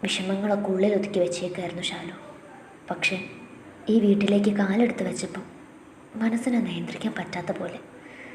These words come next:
എന്തോ തനിച്ചായ പോലെ തോന്നുക. നവനീത് ദൂരേക്ക് നോക്കിക്കൊണ്ടാണത് പറഞ്ഞത്. ആര് പറഞ്ഞു തനിച്ചാണെന്ന്? ഞങ്ങളൊക്കെ ഇല്ലേ? പിന്നെ അച്ഛനും അമ്മയും എങ്ങും പോയിട്ടില്ലല്ലോ,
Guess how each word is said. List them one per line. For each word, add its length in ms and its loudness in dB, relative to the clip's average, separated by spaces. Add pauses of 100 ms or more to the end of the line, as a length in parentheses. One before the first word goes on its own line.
(600)
എന്തോ 200 -4 (1000)
തനിച്ചായ 500 4
പോലെ 240 2
തോന്നുക. 300 -2 (1200)
നവനീത് 460 12 (100)
ദൂരേക്ക് 440 10
നോക്കിക്കൊണ്ടാണത് 760 4
പറഞ്ഞത്. 360 -4 (1300)
ആര് 280 12
പറഞ്ഞു 340 6
തനിച്ചാണെന്ന്? 580 0 (320)
ഞങ്ങളൊക്കെ 520 10
ഇല്ലേ? 160 4 (680)
പിന്നെ 220 4 (320)
അച്ഛനും 380 6
അമ്മയും 320 10
എങ്ങും 240 8
പോയിട്ടില്ലല്ലോ, 540 8